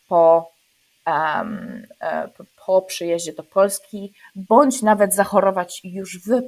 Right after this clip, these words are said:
Polsce przez bardzo zawyżone poziomy stresu, jeżeli chodzi o poczucie samotności, jeżeli chodzi o poziomy poczucia, e, się wykluczonym, o niedostępność, e,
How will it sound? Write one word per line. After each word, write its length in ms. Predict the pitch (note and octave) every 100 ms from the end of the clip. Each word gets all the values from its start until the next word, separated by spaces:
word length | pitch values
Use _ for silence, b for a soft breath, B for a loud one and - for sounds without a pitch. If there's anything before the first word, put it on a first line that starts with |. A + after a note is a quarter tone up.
| -
Polsce 460 | D3+ D3 - E3
przez 280 | - - E3+ - -
bardzo 640 | G3+ G3 - E3+ D#3 - b b b
zawyżone 440 | - F3+ F3+ F#3
poziomy 360 | F3+ F3+ F3 F3
stresu, 260 | - F3 E3+
jeżeli 220 | E3+ E3+
chodzi 200 | F3 E3+
o 40 |
poczucie 300 | F3 - -
samotności, 760 | F3 F3+ F#3+ - A3 G#3+ G#3 -
jeżeli 180 | E3 D#3
chodzi 260 | E3 D#3
o 40 | F3
poziomy 600 | - D#3+ E3 D#3+ D#3+ D#3+ b b b b _ _ _ _ _ -
poczucia, 640 | F3 F#3+ F#3 F#3 F3 F3 -
e, 200 | F3 F3
się 120 | F#3+ F#3
wykluczonym, 840 | F#3+ A3+ A3+ C4 G#3 E3 D#3 D#3+ _ _ _ _ _ _ _ _ _
o 60 | G3+
niedostępność, 1000 | G3+ G3 G3 - A3+ A#3 G#3+ F#3+ - -
e, 580 | - F3 E3+ E3+ E3+ E3